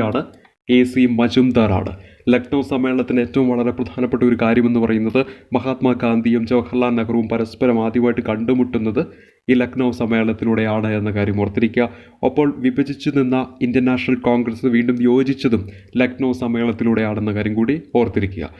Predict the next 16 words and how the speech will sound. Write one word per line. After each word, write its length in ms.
അപ്പോൾ 200
ഈ 100
ഒരു 140
സമ്മേളനത്തിന്, 640
ഇന്ത്യൻ 180
നാഷണൽ 260
കോൺഗ്രസിൻ്റെ 520
ആയിരത്തി 200
തൊള്ളായിരത്തി 320
പതിനാറിലെ 460
ലക്നൗ 340
സമ്മേളനത്തിന് 640
നേതൃത്വം 540
നൽകിയ 340
വ്യക്തിയുടെ 460
പേരോർക്കുക, 480